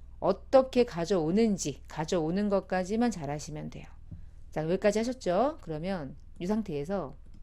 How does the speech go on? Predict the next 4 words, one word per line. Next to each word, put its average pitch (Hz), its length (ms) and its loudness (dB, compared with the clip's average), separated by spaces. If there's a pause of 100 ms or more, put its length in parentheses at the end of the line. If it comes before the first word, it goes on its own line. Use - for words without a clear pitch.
(1600)
회사 294 260 2
코드를 226 400 4
누르시면 170 760 -2 (720)
이 214 320 2